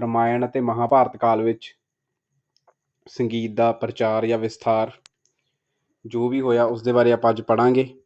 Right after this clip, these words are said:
ਕਿ ਰਾਮਾਇਣ ਅਤੇ ਮਹਾਭਾਰਤ ਕਾਲ ਵਿੱਚ ਸੰਗੀਤ ਦਾ ਕੀ ਕੀ ਵਿਸਥਾਰ ਹੋਇਆ, ਔਰ ਉਸ ਸਮੇਂ ਵਿੱਚ ਸੰਗੀਤ ਦਾ ਕੀ ਕੀ ਪ੍ਰਯੋਗ ਹੋਇਆ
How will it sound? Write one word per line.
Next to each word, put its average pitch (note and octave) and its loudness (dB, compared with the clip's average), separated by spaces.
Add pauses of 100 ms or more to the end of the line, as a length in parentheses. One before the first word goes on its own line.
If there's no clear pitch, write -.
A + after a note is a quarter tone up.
(500)
ਕਿ B2 2
ਰਾਮਾਇਣ A#2 2
ਅਤੇ C3 -2
ਮਹਾਭਾਰਤ A#2 -2
ਕਾਲ A2 -2
ਵਿੱਚ A2+ -6 (200)
ਸੰਗੀਤ A#2 -4
ਦਾ A#2+ 0
ਕੀ A#2 -2
ਕੀ B2 -2
ਵਿਸਥਾਰ A2+ -2
ਹੋਇਆ, A#2 4 (720)
ਔਰ A2+ 0
ਉਸ A#2+ -4
ਸਮੇਂ A#2+ 2
ਵਿੱਚ B2 -2 (160)
ਸੰਗੀਤ A#2 -6
ਦਾ A#2 0
ਕੀ A#2+ -6
ਕੀ A#2+ -4
ਪ੍ਰਯੋਗ A2+ -2
ਹੋਇਆ A#2 2